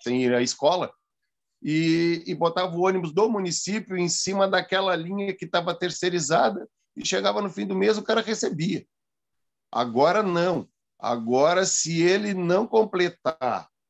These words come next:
a, a linha dele, ele não vai ganhar o dia. Então, ele tem que ter ônibus em condições e ô-, e ônibus de sobra.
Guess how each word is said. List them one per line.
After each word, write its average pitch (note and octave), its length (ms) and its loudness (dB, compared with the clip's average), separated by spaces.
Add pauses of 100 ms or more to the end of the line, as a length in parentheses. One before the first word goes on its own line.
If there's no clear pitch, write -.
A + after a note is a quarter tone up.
(680)
a, B2 420 2
a A#2+ 40 4
linha B2 360 -2
dele, B2 560 0 (720)
ele D3+ 260 0
não E3 320 4
vai F3+ 240 2
ganhar F#3 320 0
o G#3+ 80 -4
dia. D#3 400 -4 (720)
Então, D3 340 0
ele F3 180 0
tem F#3 280 0
que F#3+ 80 -4
ter F#3+ 180 2
ônibus E3 640 0
em D#3 140 -2
condições E3 800 2
e E3 80 2
ô-, D#3+ 240 4
e E3 120 0
ônibus D#3+ 420 2
de F#3 120 -8
sobra. B2 600 2